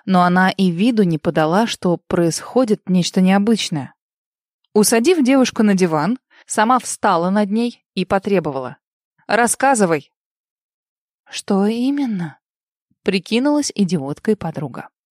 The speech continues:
Вот только сейчас я уже не купилась, потому что чётко заметила фальшь. «Кто ты такая? И не надо мне снова повторять сказку о бедной несчастной низшей,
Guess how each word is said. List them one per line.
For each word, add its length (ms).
Вот 380
только 340
сейчас 720
я 300
уже 260
не 140
купилась, 720
потому 360
что 220
чётко 480
заметила 580
фальшь. 500
«Кто 280
ты 140
такая? 600
И 100
не 120
надо 380
мне 200
снова 440
повторять 480
сказку 500
о 120
бедной 460
несчастной 600
низшей, 540